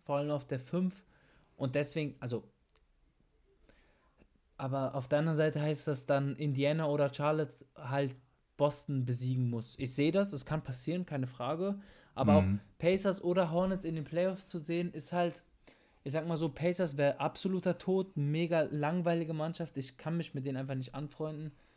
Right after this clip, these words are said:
Speaker 1: Und die Hornets sind eigentlich fun to watch, wär auch nice für LaMelo, so als Experience. Aber
Speaker 2: Ja.
Speaker 1: auch die ohne Gordon Hayward sind sie halt nicht mehr so, so dieser Gegner. Deswegen sind sie auch von dem vierten Platz,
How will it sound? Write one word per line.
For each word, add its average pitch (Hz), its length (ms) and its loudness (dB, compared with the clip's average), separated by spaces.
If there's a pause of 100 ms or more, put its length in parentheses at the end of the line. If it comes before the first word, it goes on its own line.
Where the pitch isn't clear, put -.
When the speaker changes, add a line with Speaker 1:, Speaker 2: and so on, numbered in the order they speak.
(200)
Speaker 1:
Und 131 220 -4
die 156 120 0
Hornets 190 420 2
sind 151 160 -6
eigentlich 151 280 -6
fun 160 220 -4
to 135 120 -6
watch, 151 280 0
wär 135 80 4
auch 127 140 -2
nice 139 240 -4
für 139 120 -4
LaMelo, 135 480 2
so 131 120 0
als 123 180 0
Experience. 165 640 -2 (380)
Aber 131 180 4
Speaker 2:
Ja. 131 60 8
Speaker 1:
auch 135 140 2
die 160 280 -2
ohne 165 320 0
Gordon 151 320 4
Hayward 160 560 0
sind 170 340 -4
sie 156 200 -2
halt 147 280 -2
nicht 156 240 -4
mehr 147 180 -2
so, 131 280 -2 (100)
so 139 380 0
dieser 127 320 0
Gegner. 135 440 0
Deswegen 131 360 -2
sind 143 180 -2
sie 151 140 2
auch 139 120 2
von 135 140 -2
dem 127 160 2
vierten 165 460 -2
Platz, 165 440 -4